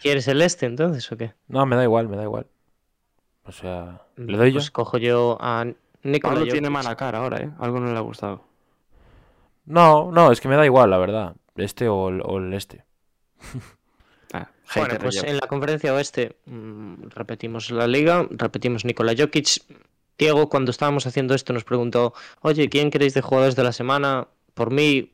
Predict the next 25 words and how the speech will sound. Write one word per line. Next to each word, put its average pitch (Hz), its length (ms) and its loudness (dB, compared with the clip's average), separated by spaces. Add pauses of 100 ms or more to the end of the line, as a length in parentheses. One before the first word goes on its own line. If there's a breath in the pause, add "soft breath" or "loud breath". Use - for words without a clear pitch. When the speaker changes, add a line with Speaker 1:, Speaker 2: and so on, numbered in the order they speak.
Speaker 1:
igual 123 320 0
que, 113 500 2
que 104 120 -6
la 104 100 -2
liga. 107 300 -4 (260 loud breath)
Y 131 80 -6
la 110 120 0
verdad 110 180 -2
que - 60 -16
estaba 104 260 -2
bastante 104 340 -8
claro, 143 460 0
porque 104 440 -4
Jokic - 340 -6
ha 107 100 -4
puesto 120 440 -6
números 110 560 -10 (520)
tremendos 117 600 -6 (120)
esta - 340 -6
semana. 131 440 -4 (340 loud breath)
Números 156 300 4
de 123 80 0
M 113 80 -2
V 101 100 -2
P. 123 300 -2